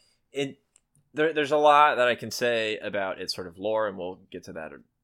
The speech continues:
of, of sorts. But it, just, like,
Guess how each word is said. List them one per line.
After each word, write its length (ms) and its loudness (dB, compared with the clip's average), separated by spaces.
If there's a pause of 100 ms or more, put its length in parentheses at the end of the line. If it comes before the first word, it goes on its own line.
(400)
of, 220 -12
of 160 -12
sorts. 320 -10
But 340 0
it, 300 -12
just, 300 0
like, 280 4